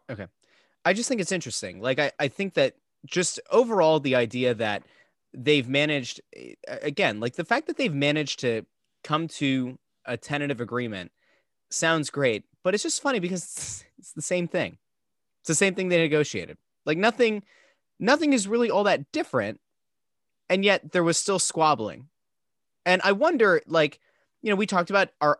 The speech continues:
our bad optics better than no optics. I think that's been a thing that we've talked about before. Hockey was so far off the radar that even this little bit of strife, I wonder if that maybe brought hockey back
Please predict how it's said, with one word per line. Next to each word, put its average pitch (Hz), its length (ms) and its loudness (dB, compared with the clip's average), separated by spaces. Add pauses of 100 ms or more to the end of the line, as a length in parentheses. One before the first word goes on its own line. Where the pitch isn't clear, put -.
our 143 100 2
bad 160 260 4
optics 143 520 0
better 135 300 4
than 117 160 -2
no 131 160 4
optics. - 420 -4
I 123 80 -4
think 131 200 -6
that's 127 200 0
been 131 120 -6
a 117 60 -6
thing 131 160 -8
that 117 60 -8
we've 110 160 -8
talked 117 280 -4
about 107 180 -4
before. 110 480 -6 (1300)
Hockey 254 400 0
was 156 140 -2
so 208 180 2
far 175 220 4
off 156 180 2
the 135 100 -6
radar 117 520 0 (1120)
that 139 380 2 (840)
even 240 240 0
this 208 180 0
little 185 180 0
bit 175 120 2
of 135 100 2
strife, 151 640 0 (640)
I 165 100 4
wonder 226 320 4
if 202 200 4
that 165 280 4 (220)
maybe 160 240 2
brought 143 300 4
hockey 135 400 2
back 123 320 0